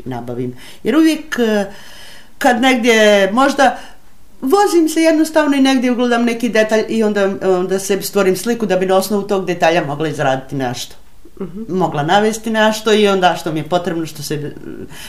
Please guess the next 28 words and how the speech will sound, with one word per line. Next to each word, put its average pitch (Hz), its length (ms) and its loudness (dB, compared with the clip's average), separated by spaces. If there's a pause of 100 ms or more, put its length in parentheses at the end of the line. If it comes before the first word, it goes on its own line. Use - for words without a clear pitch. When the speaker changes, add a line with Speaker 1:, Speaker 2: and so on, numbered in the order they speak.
Speaker 1:
imam 156 240 0
ideju 160 320 0
tu 170 120 -2
neku, 170 280 -2
onda 147 180 -6
se - 160 -10
kupim 127 440 -8
i 110 40 -8
tako. - 400 -14
Speaker 2:
Mhm. 226 240 -4
Evo, 220 300 4
upravo 214 320 2
sam 202 180 -6
te 208 140 0
i 196 80 4
mislila 202 580 2
pitati, 196 680 0
e, 170 440 2
odakle 165 520 0 (100)
crpiš, 151 560 -4
e, 151 340 -4 (320)
e, 160 120 0
inspiraciju 147 680 0
i 143 40 0
ideje 123 300 -4
za 143 120 -6
svoje 117 320 -8
torbe? 127 380 -12